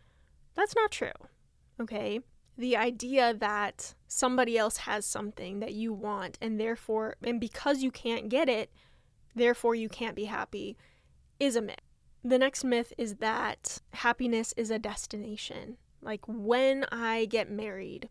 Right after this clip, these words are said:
when I have kids, when I get promoted, when I go to this dream trip that I've always had,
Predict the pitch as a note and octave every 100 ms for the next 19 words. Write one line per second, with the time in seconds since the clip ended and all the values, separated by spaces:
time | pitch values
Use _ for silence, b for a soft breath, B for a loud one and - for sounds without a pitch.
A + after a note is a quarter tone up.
0 | b b G#3+ G#3 A#3+ B3+ B3+ A3 A3 A3
1 | A3 - - G#3 G#3 - - G3+ B3+ C4+
2 | B3+ A3 A3+ - A3 G#3+ G#3+ G#3 G#3 G#3
3 | b b b b A3 A3 A#3+ B3+ B3+ B3+
4 | B3+ B3 - A3 A#3 A#3 A#3 A#3 G3+ A3+
5 | A3+ A#3 - A#3 A3+ A3+ G#3 A3+ - -
6 | - A#3 A#3 A3+ - A3+ - G#3+ G#3+ G#3
7 | G#3+ G#3 - - -